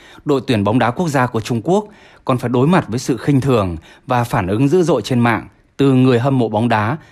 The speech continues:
và giới truyền thông của Trung Quốc, những người đã lên mạng xã hội để chế giễu tình trạng thể thao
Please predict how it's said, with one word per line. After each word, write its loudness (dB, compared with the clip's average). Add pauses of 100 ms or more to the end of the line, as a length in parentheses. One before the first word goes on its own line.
(140)
và 0
giới 0
truyền -2
thông 0
của -6
Trung -4
Quốc, -2 (540)
những 0
người 4
đã 0
lên 0
mạng 0
xã -4
hội 0 (160)
để -4
chế 0
giễu 0
tình 0
trạng -2
thể -4
thao -2